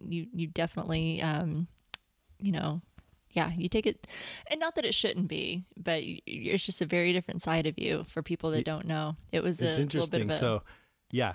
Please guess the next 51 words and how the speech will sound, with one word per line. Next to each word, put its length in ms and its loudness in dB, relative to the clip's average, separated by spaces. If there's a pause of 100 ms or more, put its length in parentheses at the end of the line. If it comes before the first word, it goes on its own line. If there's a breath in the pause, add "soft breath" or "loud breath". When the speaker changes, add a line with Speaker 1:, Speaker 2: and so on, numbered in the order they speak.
(180 loud breath)
Speaker 2:
so 140 0
that's 280 2
why 200 2
I 200 2
wonder 420 0
if 140 -4
I 80 2
was 160 -2
on 120 -2
this 140 -4
show, 400 -2
would 120 2
I 120 4
be 200 0
able 180 -2
to 120 -2
relax? 460 0
Because 420 2 (360 loud breath)
when 180 2
I 180 2
look 300 -2
at 160 0 (180)
this 220 0
guy, 440 2 (120)
Dave, 560 -2 (540 soft breath)
I 160 4
just 340 2
feel 340 2
like, 440 2
man, 540 2
I 60 -2
really 280 4
want 380 2 (200)
you 180 2
to 100 0
be 140 -2
able 240 -2
to 240 -4
chill 280 0
out 220 2
and 100 -2
relax 440 -2
a 40 2
little 180 2
bit 100 4
and 100 -2
just 140 -2
take 180 0
a 40 -8
deep 240 -2
breath. 240 0